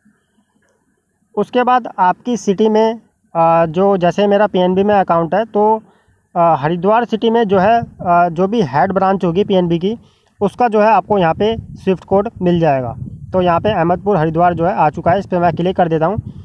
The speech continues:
और क्लिक करने के बाद दोस्तों, यहाँ पे आप देख सकते हैं Swift कोड की जो है पूरी डिटेल आपके सामने यहाँ पे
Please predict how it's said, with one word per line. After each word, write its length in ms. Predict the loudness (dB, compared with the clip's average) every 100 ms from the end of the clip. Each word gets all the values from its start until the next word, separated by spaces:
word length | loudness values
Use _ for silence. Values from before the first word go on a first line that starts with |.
| -16 -16 -18 -20 -20 _ 0
और 280 | 2 2 -2
क्लिक 360 | -2 -2 0
करने 220 | 0 0
के 60 | 2
बाद 160 | 0 0
दोस्तों, 420 | -2 0 -2 -2
यहाँ 360 | -4 -2 -2
पे 100 | 0
आप 160 | 2 2
देख 240 | 0 -6
सकते 260 | -6 -6 -2
हैं 180 | -2 -4
Swift 360 | -4 -2 -2
कोड 280 | -4 -2 -2
की 260 | -2 -6 -4
जो 140 | -2
है 180 | 0 -2
पूरी 400 | -4 -6 -2 0
डिटेल 340 | 0 0 -2 0
आपके 260 | -2 -2 -4
सामने 320 | -4 -2 -2
यहाँ 180 | -2 -2
पे 160 | -4